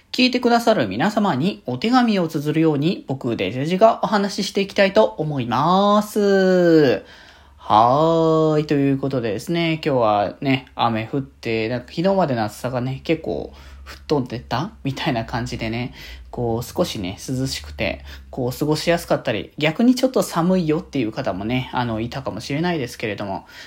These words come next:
まあ、あの、過ごしやすいことにはなったかなっていう気はしつつ、まあでも僕は暑い方が、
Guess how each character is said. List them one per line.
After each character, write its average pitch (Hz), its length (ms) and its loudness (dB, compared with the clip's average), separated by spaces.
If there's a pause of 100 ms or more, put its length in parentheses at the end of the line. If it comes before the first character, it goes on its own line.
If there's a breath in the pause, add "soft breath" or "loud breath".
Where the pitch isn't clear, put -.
(140 loud breath)
ま 190 320 2
あ、 139 140 2
あ 131 40 2
の、 127 160 -2
過 135 160 -4
ご 147 140 0
し 156 160 0
や 156 100 4
す 160 200 -4
い 135 180 0
こ 165 360 0 (260)
と 208 120 4
に 202 160 2
は 190 100 6
な 190 100 4
っ 196 100 -8
た 160 100 0
か 160 100 -2
な 185 100 2
っ 226 140 -4
て 185 100 -4
い 139 140 4
う 131 60 0
気 151 140 -2
は 147 80 -2
し - 80 -12
つ - 160 -10
つ、 - 260 -12
ま 143 140 4
あ 127 40 4
で 131 80 -2
も 123 120 -4
僕 139 220 -2
は 214 180 8
暑 214 240 -2
い 190 80 -2
方 170 220 4
が、 107 200 -6